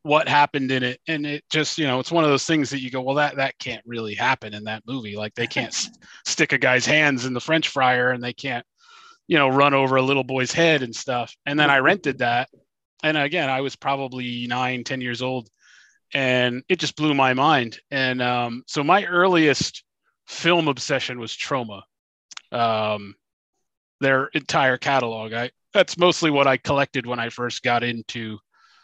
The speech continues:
Speaker 1: uh, V H S. And at the time, there was no Troma team video, and there was no Troma catalog. So I would go and look at the boxes in the video stores until I found ones that said, you know, "Lloyd Kaufman, Michael Herz present a Troma team release."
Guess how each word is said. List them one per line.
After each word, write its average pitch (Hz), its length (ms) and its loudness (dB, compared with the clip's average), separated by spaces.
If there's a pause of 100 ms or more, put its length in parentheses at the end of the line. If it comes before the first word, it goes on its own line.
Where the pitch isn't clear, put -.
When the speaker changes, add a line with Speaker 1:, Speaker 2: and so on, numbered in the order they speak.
(240)
Speaker 1:
uh, 120 140 0
V 127 180 0
H 120 160 2
S. 196 160 6
And 151 100 4
at 151 80 4
the 143 80 0
time, 175 300 6
there 151 140 6
was 135 160 2
no 151 160 4
Troma 156 420 0
team 139 300 -2
video, 127 540 -4
and 147 140 0
there 143 100 2
was 135 140 0
no 147 140 2
Troma 156 420 0
catalog. 117 580 -6 (580)
So 147 260 4
I 151 180 8
would 147 180 0
go 151 240 4
and 131 120 0
look 160 140 -2
at 170 100 -10
the 127 80 -4
boxes 120 760 -6 (840)
in 127 180 -10
the 120 120 -6
video 131 320 2
stores 120 460 -2
until 123 260 -2
I 120 100 4
found 127 320 -2
ones 123 260 -2
that 120 120 -14
said, 113 320 -4
you 123 60 -8
know, 107 120 -8
"Lloyd 117 240 -4
Kaufman, 117 380 -4
Michael 117 260 -6
Herz 117 280 -8
present 117 460 -8
a - 40 -20
Troma 123 320 -8
team 120 220 -10
release." 113 460 -10